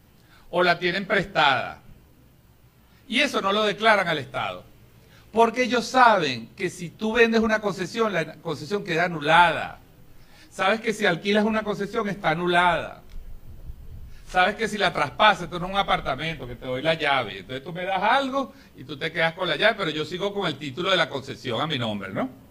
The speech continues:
Pero la, la explotas tú y tú me tiras algo aquí mensualmente.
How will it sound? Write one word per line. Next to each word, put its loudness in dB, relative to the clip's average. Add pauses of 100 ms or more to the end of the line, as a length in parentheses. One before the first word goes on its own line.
(800)
Pero -2
la, -2
la -6
explotas -4
tú -2
y -4
tú -10
me -6
tiras -2
algo 0
aquí -8
mensualmente. -8